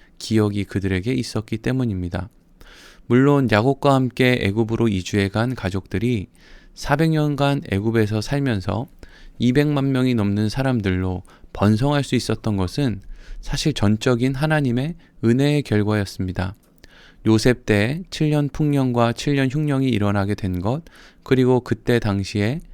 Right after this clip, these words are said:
요셉의 은-, 요셉을 통해서 하나님께서 은혜를 베푸셔서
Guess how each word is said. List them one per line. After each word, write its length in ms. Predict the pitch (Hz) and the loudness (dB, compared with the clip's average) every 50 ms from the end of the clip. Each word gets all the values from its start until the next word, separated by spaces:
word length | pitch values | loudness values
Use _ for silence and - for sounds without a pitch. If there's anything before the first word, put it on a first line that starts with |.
| - - - - - - _ - | -20 -20 -20 -20 -20 -14 _ 0
요셉의 640 | 104 107 107 - 123 117 110 113 117 113 113 110 110 - - 107 | 0 2 2 2 2 2 4 2 2 4 2 0 -2 -2 -4 -4
은-, 140 | 104 104 - - | -2 -2 -4 -2
요셉을 440 | 90 104 104 104 - 123 117 120 117 | -2 -2 0 2 2 2 4 2 0
통해서 520 | 107 - 107 104 101 98 - 127 139 170 190 - - - - - | 0 -2 -2 -2 -2 -2 -2 -2 -2 -2 -4 -8 -14 -20 -20 -14
하나님께서 760 | - - 151 147 147 143 143 131 - 127 117 - - 110 110 - | -8 -4 0 0 2 2 0 0 0 -2 -2 0 0 -2 -2 0
은혜를 340 | 104 104 107 107 107 107 104 | 0 0 2 2 2 0 -2
베푸셔서 640 | - 107 - - - 92 95 92 90 104 131 151 190 | -2 -4 -6 -4 -4 -4 -2 -2 -2 -2 -2 -2 -4